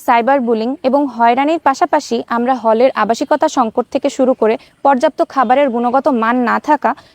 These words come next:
এবং ফার্মেসির কোনো সুযোগ সুবিধা না থাকার কারণে প্রত্যেকটি নারী শিক্ষার্থীকে বিভিন্ন রকম বিব্রতকর পরিস্থিতিতে পড়তে হয়। স্যানিটেশন প্রবলেম আমাদের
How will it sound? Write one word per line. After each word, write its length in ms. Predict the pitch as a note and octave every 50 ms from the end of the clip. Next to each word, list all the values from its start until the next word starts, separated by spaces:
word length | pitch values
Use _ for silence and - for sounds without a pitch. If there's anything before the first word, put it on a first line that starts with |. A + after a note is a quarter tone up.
| _ - -
এবং 120 | D4 F4 F4 -
ফার্মেসির 460 | - C4+ B3+ B3 C#4 D4+ - G#4 - -
কোনো 120 | F4+ F4 E4+ -
সুযোগ 200 | D#4 C#4+ A#3+ C4+ - -
সুবিধা 260 | C#4 A#3 B3 B3+ B3 A#3 A3+
না 60 | G#3+ G3+ -
থাকার 240 | B3 A3 B3 B3 A#3+ - _ _ _ -
কারণে 240 | A#3+ A3 G#3 G#3 A#3 D4 -
প্রত্যেকটি 360 | - D#4+ - - F4+ - - F4+ D#4
নারী 120 | C4+ B3+ B3+ -
শিক্ষার্থীকে 460 | C#4+ - - D4+ C4 - D#4+ - E4+ C#4 A#3+
বিভিন্ন 220 | A#3 B3+ C#4 D4 D4+ C#4+
রকম 160 | D4 C#4 D#4 D4+ B3 A3+
বিব্রতকর 440 | A3+ G#3 C4 C4+ B3+ C#4 - C#4+ A#3+ B3
পরিস্থিতিতে 460 | A3+ A3+ - - G#3 G3+ G3+ - F#3+ -
পড়তে 240 | F#3+ F3+ _ - G3+ G3
হয়। 140 | G3 F#3+ - - - F#3 - -
স্যানিটেশন 480 | - B3+ C4 D4 C#4+ F4 D#4+ - F#4+ F#4+ E4+ -
প্রবলেম 340 | C#4+ B3+ G#3+ F#3 G3 G#3 A#3+ C#4+ - C4
আমাদের 300 | B3+ B3+ B3 A3+ C#4+ D4